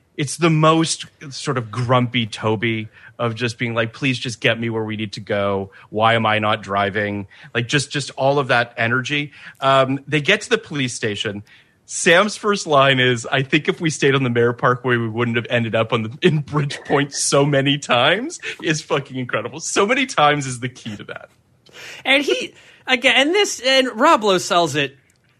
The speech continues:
Speaker 2: so, so well. I mean, yeah, this is a very, very funny episode. And then, but then this is also,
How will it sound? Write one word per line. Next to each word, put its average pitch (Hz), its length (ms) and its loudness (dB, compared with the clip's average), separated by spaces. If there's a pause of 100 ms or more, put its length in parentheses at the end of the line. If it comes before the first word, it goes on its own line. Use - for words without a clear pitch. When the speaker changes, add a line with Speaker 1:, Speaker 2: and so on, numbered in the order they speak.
(140)
Speaker 2:
so, 180 640 2
so 135 460 2
well. 117 360 2
I 156 120 0
mean, 202 160 -2
yeah, 226 60 2
this 302 160 -2
is 277 60 -2
a 214 60 0
very, 165 300 4
very 139 180 0
funny 135 340 0
episode. 127 440 -2
And 240 140 4
then, 370 120 6
but 277 80 2
then 349 160 2
this 285 160 0
is 247 80 -4
also, 190 560 2